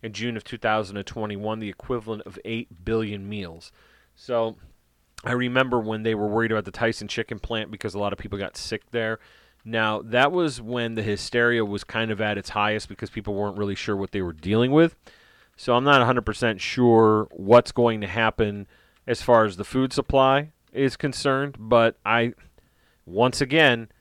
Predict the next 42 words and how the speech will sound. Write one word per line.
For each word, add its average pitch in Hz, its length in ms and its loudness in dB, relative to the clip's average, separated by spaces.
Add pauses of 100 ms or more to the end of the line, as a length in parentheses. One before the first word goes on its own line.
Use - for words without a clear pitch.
(280)
when 113 400 -4
you're 117 180 -2
dependent 135 560 2
on 110 640 0
other 127 220 4
people 123 440 2
to - 120 -10
deliver 110 420 2
your 104 200 0
goods, 117 680 6 (140)
uh, 104 40 -4
and 104 300 -2
your, 101 120 0
your, 104 200 -2
you 107 160 -2
know, 98 140 -4
to - 160 -8
sustain 127 480 -2
you, 95 260 -10 (600)
you, 110 560 -2 (100)
you 113 240 -14
f-, 120 260 -16
you're, 113 200 -6
you're 117 240 4
a 110 40 2
victim 117 460 2
of, 107 320 2
you 117 100 -4
know, 98 160 -2
circumstance. 110 800 -2
If 104 140 0
they're 117 120 6
not 120 200 4
able 113 180 0
to 113 80 2
provide, 113 480 6
then 101 80 -2
you're 107 140 -2
not 107 180 2
able 87 320 -4
to - 100 -10
eat. 104 320 -8